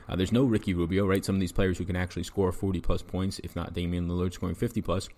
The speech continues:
The only other guys on the slate who can score a ton of points are guys like C J McCollum, are guys like Devin Booker. So if you're gonna tell me that, I mean, Brandon Ingram, Jrue Holiday, who you can afford all of those guys probably today,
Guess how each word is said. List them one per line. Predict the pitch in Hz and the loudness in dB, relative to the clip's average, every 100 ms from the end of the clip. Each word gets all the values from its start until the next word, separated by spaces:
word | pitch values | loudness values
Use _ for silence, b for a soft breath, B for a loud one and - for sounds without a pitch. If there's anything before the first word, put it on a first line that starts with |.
| B B | B B
The | - | 0
only | 131 120 | 2 4
other | 101 | 4
guys | 104 98 | 4 2
on | |
the | 87 | 0
slate | - 104 | 0 0
who | 92 | 0
can | 85 | -4
score | 82 - 120 | -6 0 0
a | |
ton | 127 139 | 2 0
of | |
points | 143 139 - | 2 0 -2
are | 87 | 0
guys | 92 87 | 2 2
like | 90 | -2
C | - 90 | -2 -4
J | 85 | -2
McCollum, | 80 95 104 107 101 B B | -4 0 2 2 0 B B
are | 95 | -2
guys | 87 82 | 0 0
like | 82 | 0
Devin | 87 80 76 | 0 0 0
Booker. | 110 117 117 - - - - - - - - | 2 2 2 -2 -20 -20 -20 -20 -20 -20 -8
So | - | 2
if | 107 | 4
you're | 110 | 6
gonna | 98 | 6
tell | 101 95 | 4 4
me | 90 | 6
that, | 87 - | 4 4
I | |
mean, | 87 80 82 - | 0 -2 -4 -6
Brandon | 90 90 82 | 0 2 4
Ingram, | 98 101 92 | 4 4 2
Jrue | 82 | 2
Holiday, | 92 95 98 | 4 4 2
who | 95 82 | 2 -2
you | 78 | -2
can | 82 | -4
afford | - 92 - | 2 2 4
all | 139 185 | 6 6
of | 120 | 6
those | 101 92 | 4 2
guys | 101 98 | 0 0
probably | - 101 101 98 | 0 0 2 0
today, | 110 95 98 | 0 0 0